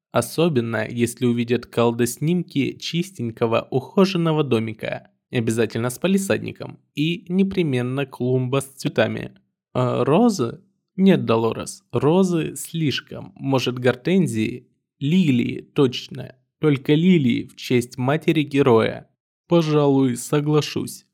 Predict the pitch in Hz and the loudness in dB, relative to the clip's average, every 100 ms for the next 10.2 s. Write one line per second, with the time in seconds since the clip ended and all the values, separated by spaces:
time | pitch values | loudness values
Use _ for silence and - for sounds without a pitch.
0 | - 151 170 123 113 - - - - - | -8 0 2 2 -2 -6 -10 -14 -14 -4
1 | 147 143 151 127 127 123 - 131 123 123 | -2 0 0 -2 -2 -4 -4 -4 -4 -4
2 | 120 123 127 135 156 160 - 165 151 156 | -2 -2 -2 -2 -2 -2 -2 -4 -4 -6
3 | - - 117 113 107 - - _ _ 117 | -10 -4 0 0 -2 -10 -18 _ _ 0
4 | 113 - 117 - 117 117 120 175 - - | 0 -2 -4 -2 -4 -2 -2 -2 -2 -2
5 | 160 - - 160 117 110 - - - _ | -2 -4 -4 -2 -2 -4 -10 -16 -20 _
6 | 139 151 151 170 165 147 - 135 131 113 | 0 0 2 0 0 -4 -8 -4 0 0
7 | 113 - 110 - - - - 160 156 156 | -2 -6 -8 -10 -12 -14 -4 -2 0 -2
8 | 151 151 185 190 143 123 123 127 120 123 | 0 2 2 2 -2 -2 -2 -4 -2 -2
9 | 120 - 127 123 - 123 - 127 139 170 | -2 -2 -2 -2 -4 -6 -2 -2 0 -4
10 | - _ | -8 _